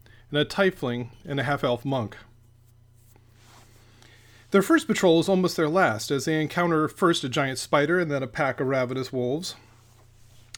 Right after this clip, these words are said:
The party is victorious, but barely, and several members are almost killed.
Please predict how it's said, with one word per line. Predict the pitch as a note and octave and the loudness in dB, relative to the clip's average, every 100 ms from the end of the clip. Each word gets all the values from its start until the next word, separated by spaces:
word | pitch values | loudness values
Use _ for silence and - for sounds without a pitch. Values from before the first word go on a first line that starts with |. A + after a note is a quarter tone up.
| - | -8
The | C#3+ | -6
party | - E3+ D#3 | 0 4 4
is | C3 | 2
victorious, | D3+ - F#3+ C#3 B2+ - - - - | -4 2 2 2 -2 -10 -20 -20 -6
but | D#3 B2+ | -6 2
barely, | F#3 G#3 D3 B2 - _ - - - - - | 2 2 0 -4 -10 _ -20 -20 -20 -20 -8
and | E3 | 2
several | G#3 F#3+ | 4 4
members | F3+ F3+ E3 C#3+ | 2 2 2 2
are | C#3+ | 2
almost | D#3 B2 A2+ | 2 0 -2
killed. | E3+ F#3 B2+ - | 2 2 2 -6